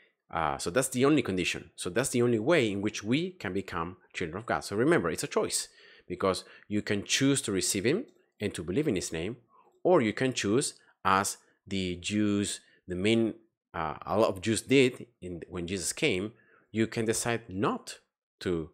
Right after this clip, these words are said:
receive him. You can decide to reject him. So see here the two different options, the two different choices that you can have.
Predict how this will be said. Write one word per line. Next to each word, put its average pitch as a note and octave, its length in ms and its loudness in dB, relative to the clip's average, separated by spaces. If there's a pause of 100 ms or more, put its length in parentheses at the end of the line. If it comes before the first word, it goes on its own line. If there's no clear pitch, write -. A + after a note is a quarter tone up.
(160)
receive F2+ 320 -2
him. C#2 280 -12
You F#2 80 -12
can G2 120 -6
decide G#2+ 360 -2
to G2+ 200 -4 (200)
reject F2+ 420 -2
him. - 120 -10 (840)
So - 120 -10
see C3 180 0
here D#3+ 340 2
the G2+ 100 -2
two A2+ 240 2
different G#2+ 340 -2
options, E3+ 500 0 (240)
the F#2+ 80 -8
two - 60 -8
different - 280 -2
choices G#2+ 400 -2
that - 140 -6
you G2+ 100 0
can G2 180 -2
have. - 320 -6